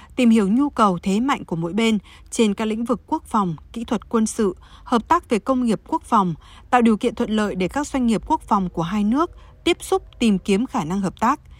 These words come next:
nghiên cứu thúc đẩy trao đổi kinh nghiệm, kỹ năng chuyên môn, nâng cao năng lực trong lĩnh vực gìn giữ hòa bình Liên Hợp Quốc. Hai bộ trưởng nhất trí sẽ chỉ đạo các cơ quan chức năng của hai bộ quốc phòng tích cực thúc đẩy, triển khai các kết quả và nội dung đã thống nhất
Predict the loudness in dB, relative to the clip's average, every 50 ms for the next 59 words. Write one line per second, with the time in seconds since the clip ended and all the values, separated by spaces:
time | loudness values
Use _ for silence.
0 | -20 -20 -20 -14 -4 2 4 4 4 4 2 0 0 0 0 -2 -4 -2 0 0
1 | 0 0 -2 -2 -2 -2 -2 0 0 -2 -4 -2 -2 -2 0 0 0 0 -2 -4
2 | -10 -20 -20 _ -12 -6 -4 -2 0 0 0 0 -2 -2 -2 0 2 2 4 4
3 | 2 2 0 -4 -10 -20 -8 -2 0 2 2 4 2 2 2 2 2 2 2 0
4 | -2 -4 -6 -4 -2 0 0 0 -2 -2 -2 -4 -4 -4 -4 -6 -2 0 0 0
5 | 0 -2 -2 -2 -2 -2 0 0 0 0 0 0 0 -2 -2 -4 -2 -2 -2 -2
6 | -2 -4 -14 -20 -20 -20 -20 -20 -6 0 2 4 4 4 2 0 0 0 2 2
7 | 2 0 -2 -4 -4 0 0 2 2 2 0 -2 -4 -4 -4 -2 -2 -2 0 0
8 | 0 -2 -2 -4 -6 -4 -4 -4 -2 -2 -2 -4 -4 -6 -6 -4 -2 -2 -2 -2
9 | -4 -8 -14 -14 -4 0 2 2 2 2 0 0 -2 0 0 0 -2 -4 -4 -6
10 | -8 -4 0 0 0 0 0 -4 -8 -14 -20 -12 -6 -4 -4 0 0 0 0 0
11 | -4 -4 -2 0 0 0 0 0 -4 -10 -20 -20 -20 -8 -2 0 0 0 0 0
12 | -2 -2 -2 -2 -4 -4 -4 -6 -6 -2 2 2 2 2 2 -4 -10 -8 -2 2
13 | 2 2 2 0 0 -2 -2 -2 -4 -2 -2 -2 -2 -2 -4 -6 -4 -4 -2 0
14 | 0 0 0 -2